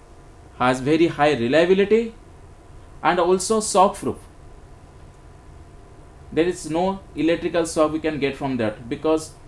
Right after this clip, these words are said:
those are printed circuit boards and, uh, easily made. If they are made in manufacturing, they can be mass production and have longer life. Then third thing is the reset time of the relay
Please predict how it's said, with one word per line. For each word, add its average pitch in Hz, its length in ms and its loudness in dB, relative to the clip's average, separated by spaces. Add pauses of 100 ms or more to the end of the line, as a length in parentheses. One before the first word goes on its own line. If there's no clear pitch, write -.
(400)
those 160 300 2
are 175 140 2
printed 156 420 -4
circuit 151 340 -4
boards 180 360 -6 (1160)
and, 135 360 0
uh, 135 400 2
easily 170 360 4
made. 190 360 0 (320)
If 147 160 -4
they 165 80 2
are 160 80 -2
made 160 180 0
in 165 160 -2
manufacturing, 160 480 -4
they 156 160 2
can 156 220 -4
be 160 160 4
mass 139 280 -2
production 165 560 -2 (680)
and 175 300 0 (400)
have 143 260 2
longer 143 260 0
life. 110 380 -4 (1000)
Then 190 280 -2
third 202 260 0
thing 220 180 2
is 208 200 6
the 190 120 2
reset 160 440 2
time 185 200 4
of 175 140 0
the 190 100 2
relay 165 400 0